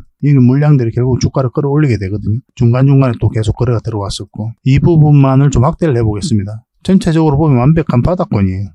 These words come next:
완벽한 바닥권이죠, 그죠? 바닥권에서 여기서부터 돈의 흐름이 완벽하게 바뀐 겁니다. 굉장히 공격적이고 적극적으로 돈이 움직이고 있는 거죠. 하락을 하고 행보를 하고 그리고 여기서 흔들고 한번 올라갈 가능성이 많다라고 이제 보시면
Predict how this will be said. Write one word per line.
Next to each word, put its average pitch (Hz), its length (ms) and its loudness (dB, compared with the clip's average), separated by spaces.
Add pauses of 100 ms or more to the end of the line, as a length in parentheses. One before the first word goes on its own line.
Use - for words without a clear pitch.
(140)
완벽한 156 380 0
바닥권이죠, 127 500 -4
그죠? 104 180 -8 (220)
바닥권에서 127 760 -2
여기서부터 127 720 -2 (360)
돈의 147 280 2
흐름이 131 280 2
완벽하게 127 420 0
바뀐 117 320 -4
겁니다. 95 300 -4 (340)
굉장히 151 240 4
공격적이고 139 800 0
적극적으로 127 800 -2
돈이 120 240 2
움직이고 120 500 0
있는 101 200 0
거죠. 98 220 -6 (200)
하락을 139 460 -2
하고 131 380 -2
행보를 117 460 0
하고 110 320 -6 (120)
그리고 113 340 -2
여기서 117 260 -2
흔들고 110 640 -2
한번 123 320 2
올라갈 131 400 0
가능성이 117 400 0
많다라고 113 580 -2
이제 101 120 -2
보시면 110 520 -2